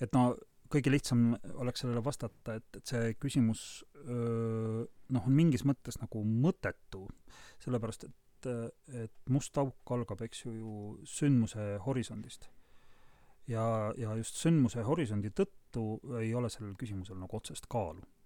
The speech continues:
Et võib öelda, et sündmuse horisondi taga avaneb hoopis teistsugune maailm, eks ju, kus ei päde need reeglid, mis meie maailmas. Aga ma arvan, et isegi sedasi öelda oleks vale,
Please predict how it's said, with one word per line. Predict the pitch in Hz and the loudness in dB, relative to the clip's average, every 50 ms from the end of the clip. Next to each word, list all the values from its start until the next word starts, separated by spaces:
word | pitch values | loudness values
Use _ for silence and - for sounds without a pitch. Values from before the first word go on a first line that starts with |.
| - _ _ _ - | -20 _ _ _ -20
Et | 156 - - - | -20 -16 -10 -8
võib | 117 104 104 | -4 0 2
öelda, | 151 160 139 104 107 104 | 4 4 4 2 -2 -6
et | - - | -6 -2
sündmuse | - 135 131 120 113 - | 0 2 2 2 2 0
horisondi | 127 127 127 127 110 98 101 101 98 107 104 107 - - - - | -2 -2 -2 -2 -4 -4 -4 -4 -4 -4 -6 -6 -8 -10 -12 -8
taga | - 135 139 - 127 113 107 104 - - 117 127 | -6 -6 -4 -2 -2 -2 -2 -2 -4 -4 -2 0
avaneb | 123 120 110 104 104 98 | 2 2 2 0 0 -2
hoopis | 117 107 - - - - | -4 -4 -6 -8 -8 -6
teistsugune | 135 123 - - - - - 104 123 | -4 -4 -4 -6 -8 -8 -4 -2 0
maailm, | 180 208 175 120 98 98 - - - - - - 139 | 0 0 0 -2 -2 -4 -8 -10 -18 -14 -10 -8 -8
eks | 123 - - | -8 -8 -10
ju, | 127 - - - - - _ _ _ _ - _ _ _ _ _ _ - - - - | -14 -14 -16 -20 -20 -20 _ _ _ _ -20 _ _ _ _ _ _ -20 -20 -10 -6
kus | 131 117 - - 120 | -4 -4 -2 -2 0
ei | 117 113 107 107 110 - - - _ - - - | 0 0 0 0 -2 -4 -6 -12 _ -14 -2 2
päde | 139 151 156 - 127 113 107 | 2 2 4 4 2 2 2
need | 110 113 101 139 | 0 0 0 0
reeglid, | 123 120 113 107 101 98 95 - - - - - - - - | 0 0 0 0 -2 -6 -8 -10 -12 -14 -14 -12 -10 -10 -10
mis | 120 - - | -6 -2 0
meie | 127 117 110 107 | 2 2 2 2
maailmas. | 107 107 104 98 92 87 82 - - - - - - - - - - - - - - - - | 0 0 -2 -4 -6 -6 -8 -12 -14 -14 -16 -18 -18 -18 -20 -18 -16 -14 -14 -14 -12 -8 -2
Aga | 127 104 123 | 2 4 6
ma | 117 120 120 127 | 8 8 8 8
arvan, | 131 120 117 107 | 6 4 4 2
et | - 131 | 2 2
isegi | 123 110 104 104 | 2 2 2 2
sedasi | 127 120 101 87 113 131 | 2 2 2 4 6 6
öelda | 151 139 101 87 82 - 87 | 6 6 4 2 -2 -6 -10
oleks | 85 - - - | -10 -10 -10 -6
vale, | - 107 104 92 82 | -6 -4 -4 -4 -6